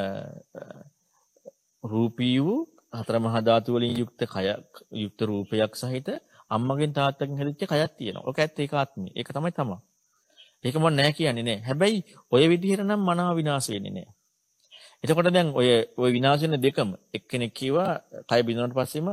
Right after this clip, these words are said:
ආත්මය තමා විනාශ වෙනවා. අනිත් එක්කෙනා කිව්වා දිව්‍ය ලෝකයකට ගිහිල්ලා විනාශ වෙලා යනවා. දැන් මෙයා කියනවා එහෙම වෙන්නේ නෑ. මෙයා කියනවා අත්තිකෝ බොහෝ අඤ්ඤෝ අත්තා දිබ්බෝ රූපෝ. දැන් දෙවෙනි එක්කෙනා කතා කරේ කාමය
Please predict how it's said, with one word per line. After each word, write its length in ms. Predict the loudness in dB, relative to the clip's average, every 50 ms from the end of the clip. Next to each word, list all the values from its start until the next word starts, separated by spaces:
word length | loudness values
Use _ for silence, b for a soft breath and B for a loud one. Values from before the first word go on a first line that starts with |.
| -6 -2
ආත්මය 400 | -2 -2 -2 -2 -4 -6 -6 -6 -6 -10 _ _
තමා 300 | _ -6 -2 0 2 2
විනාශ 320 | 2 0 -2 -4 -6 -6 -10
වෙනවා. 200 | -12 -14 -10 -6
අනිත් 200 | -6 -6 -4 -4
එක්කෙනා 260 | -6 -4 -4 -6 -4
කිව්වා 180 | -2 -2 -2 -2
දිව්‍ය 260 | -2 -4 -4 -2 0
ලෝකයකට 460 | 0 0 -2 -2 -10 -8 -6 -6 -6
ගිහිල්ලා 420 | -6 -6 -6 -4 -4 -6 -8 -10 -10
විනාශ 360 | _ -6 -4 -4 -4 -6 -8
වෙලා 180 | -12 -12 -12 -14
යනවා. 160 | -16 -18 -20 _ B B B B B
දැන් 180 | B 0 2 4
මෙයා 180 | 6 4 4
කියනවා 320 | 4 2 0 0 0 -2 -2 -6
එහෙම 240 | -6 -2 0 2 2
වෙන්නේ 280 | 2 2 2 2 2
නෑ. 140 | 0 -2 -4 _ _ _ _ _ _ B B B B B B B
මෙයා 200 | 2 2 2 4
කියනවා 220 | 2 -2 2 2
අත්තිකෝ 440 | 0 0 0 -4 -4 -2 0 0 0
බොහෝ 380 | 0 0 -2 -2 -2 -4 -4 -2 0
අඤ්ඤෝ 420 | 0 2 2 2 -2 -2 -4 -6 -4
අත්තා 380 | -4 -4 -4 _ _ -4 -2 -2
දිබ්බෝ 420 | 0 -2 -2 -4 -2 -2 -2 0 2
රූපෝ. 380 | 2 2 0 0 0 -2 -2 0
දැන් 200 | 4 2 2 2 0 -6 b b b b b _
දෙවෙනි 380 | -4 2 4 4 4 4 2 0
එක්කෙනා 320 | -2 -2 -2 0 0 0
කතා 260 | -2 -2 0 0 0 0
කරේ 300 | 0 2 2 4 2 2 0 -4
කාමය 440 | -2 0 4 4 4 4 4 4